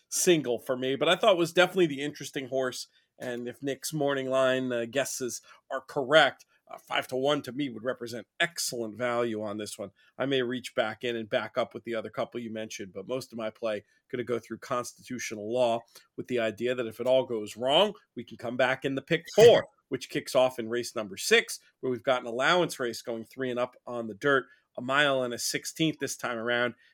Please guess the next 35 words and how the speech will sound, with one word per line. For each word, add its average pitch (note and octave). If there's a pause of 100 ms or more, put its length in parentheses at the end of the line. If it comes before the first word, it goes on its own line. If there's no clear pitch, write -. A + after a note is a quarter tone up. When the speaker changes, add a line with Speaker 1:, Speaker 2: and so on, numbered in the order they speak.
Speaker 1:
And D3
there F3
were F3+
a F3
couple F3+
horses C3
that B2
interested B2
me, A#2 (280)
and B2+
I'll B2+
start C#3+
with B2+
number B2
one, B2
Five C3
Star B2
General, C#3+ (240)
a B2
horse C3
who's B2
run C3
okay D3
in A#2
stakes -
recently, C#3+ (400)
has A3
the E3+
rail, E3 (180)
and E3
could C4
be C4+
the G#3
main G3+
speed. F#3+